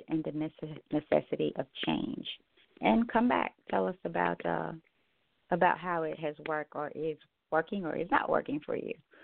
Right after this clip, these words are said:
when you do move it. So the call-in number tonight is eight one eight, six nine one, seven four zero six. If you have a question or a comment that you'd like to get in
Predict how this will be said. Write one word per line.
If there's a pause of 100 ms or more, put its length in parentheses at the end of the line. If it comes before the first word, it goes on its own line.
(200)
when
you
do
move
it. (500)
So
the
call-in
number
tonight
is (120)
eight
one
eight, (100)
six
nine
one,
seven
four
zero (100)
six.
If
you
have
a
question
or
a
comment (380)
that
you'd
like
to
get
in